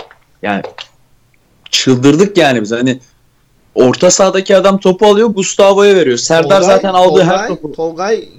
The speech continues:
Speaker 2: açamadı oyunu ile-, açamayınca da bir de üstüne kırmızı da yiyince orta saha komple göçtü. Çöktü yani direkt.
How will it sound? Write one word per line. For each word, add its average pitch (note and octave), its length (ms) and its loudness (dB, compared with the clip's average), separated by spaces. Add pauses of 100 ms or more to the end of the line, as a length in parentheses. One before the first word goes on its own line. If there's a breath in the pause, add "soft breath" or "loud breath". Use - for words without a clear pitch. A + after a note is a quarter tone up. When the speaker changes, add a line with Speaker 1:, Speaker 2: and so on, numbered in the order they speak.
(440)
Speaker 2:
açamadı G3+ 440 -4
oyunu G3+ 240 -4
ile-, D#3+ 180 -12 (280)
açamayınca F#3+ 580 -6
da G3 100 -10
bir F3+ 80 -12
de F3+ 40 -10
üstüne F#3 240 -16
kırmızı F#3 400 -8
da E3+ 80 -6
yiyince G3 640 -8 (840)
orta D3+ 300 -6
saha G#3+ 220 -8
komple G#3 360 -2
göçtü. C3+ 420 -14 (200)
Çöktü D#3+ 360 -8
yani B2 320 -8
direkt. A2 180 -20